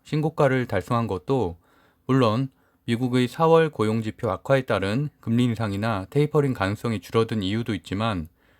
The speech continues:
제가 이월부터 강조를 하던 대외 환경 조건들 역시 큰 영향을 미쳤습니다. 특히 삼 번 기관 수급의 영향이 컸고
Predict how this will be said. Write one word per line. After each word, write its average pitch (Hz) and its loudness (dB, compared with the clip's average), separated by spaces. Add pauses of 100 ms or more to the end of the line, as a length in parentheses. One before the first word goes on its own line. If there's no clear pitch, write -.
(160)
제가 110 0
이월부터 113 0
강조를 110 -4
하던 127 0 (380)
대외 107 4
환경 131 2
조건들 104 -2
역시 120 -4
큰 165 0
영향을 101 -2
미쳤습니다. 87 -6 (560)
특히 147 -2
삼 160 0
번 139 2
기관 123 -2
수급의 117 -6
영향이 98 -2
컸고 123 -4